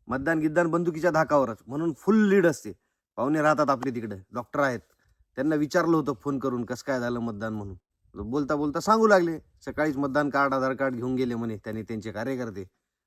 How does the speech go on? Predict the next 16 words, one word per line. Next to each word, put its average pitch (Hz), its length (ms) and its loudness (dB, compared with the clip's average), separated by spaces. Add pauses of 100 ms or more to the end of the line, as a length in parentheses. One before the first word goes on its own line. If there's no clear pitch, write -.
(300)
विरोधात 131 340 -2
जायला 127 340 -2
जमत 127 380 -2
नाही, 151 420 0
आपल्याला 143 440 0
राहावं 151 300 4
लागतं, 151 400 0
व्यवसाय 165 420 0
आहे, 151 260 4
आपली 139 280 0
इज्जत 139 320 0
आहे 160 100 2
समाजात, 147 560 2 (380)
उगाच 185 320 6
भानगडी 185 380 8
नको." 113 260 0